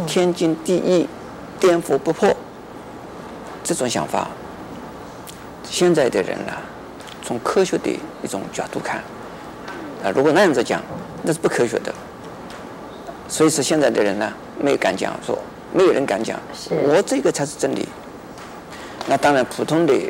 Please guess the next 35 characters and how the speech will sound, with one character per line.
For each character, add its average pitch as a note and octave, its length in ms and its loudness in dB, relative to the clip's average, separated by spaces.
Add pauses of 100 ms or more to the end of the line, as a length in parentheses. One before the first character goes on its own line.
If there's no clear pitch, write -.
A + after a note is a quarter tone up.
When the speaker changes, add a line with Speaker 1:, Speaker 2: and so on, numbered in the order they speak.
(180)
Speaker 1:
人 G2+ 220 2
呢， G#2 220 0 (560)
呃， G2+ 160 2 (100)
不 - 80 2
是 A#2+ 240 2 (180)
尖 D3 200 4
端 A#2 220 2
的、 G#2 140 -2
基 - 200 0
础 C3+ 180 -2
的 A2+ 100 0 (160)
一 - 40 -6
些 G#2+ 100 -2
科 - 180 -6
学 G2 120 -4
家， G2 200 0 (500)
他 A2+ 120 -2
们 A#2+ 100 2
还 A2+ 160 -2
会 C3 160 2
说 B2+ 220 0 (280)
，“我 A2 180 4
现 D#3 180 2
在 C3 80 2
发 A#2 140 0
现 A#2+ 180 -2
的 A#2 80 0
是 - 100 -6
最 B2+ 160 0
后 - 160 0
的。” - 60 -8 (960)
没 D#3+ 160 4
这 D3+ 140 2
回 A#2 80 2
事。 B2 160 -4